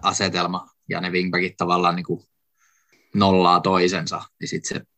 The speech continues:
se peli voi mennä vähän semmoiseksi, että siinä ei oikein,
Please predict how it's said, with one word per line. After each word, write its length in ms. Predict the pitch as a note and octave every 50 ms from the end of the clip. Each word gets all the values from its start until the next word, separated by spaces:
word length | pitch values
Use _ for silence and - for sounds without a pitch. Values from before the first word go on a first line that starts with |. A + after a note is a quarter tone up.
| _ _ _
se 160 | - - F2
peli 280 | - F2 F2+ F2+ F2
voi 140 | F2 E2+ F2
mennä 300 | F2 F2 F2 F2 E2+ E2
vähän 220 | - - - F2+ -
semmoiseksi, 580 | F2+ E2 - - - G2+ G2+ - - - _ _ _ _ _ _ _ _ _ _ _ _ _ _ _ _ _ _ _ _ _
että 160 | - - -
siinä 180 | - E2 - E2
ei 100 | D#2+ D#2
oikein, 300 | D#2+ D2+ - E2 D#2 C#2